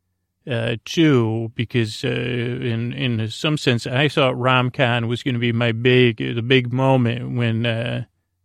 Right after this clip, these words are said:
all the money started coming in from Date Mo,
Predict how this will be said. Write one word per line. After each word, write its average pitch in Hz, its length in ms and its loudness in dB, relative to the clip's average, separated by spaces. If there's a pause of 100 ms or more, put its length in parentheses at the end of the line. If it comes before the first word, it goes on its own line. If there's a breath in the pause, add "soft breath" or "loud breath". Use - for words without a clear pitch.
all 143 220 4
the 139 80 4
money 135 320 4
started 123 320 0
coming 123 260 2
in 123 240 4
from 120 460 -4
Date 143 260 4
Mo, 117 640 -4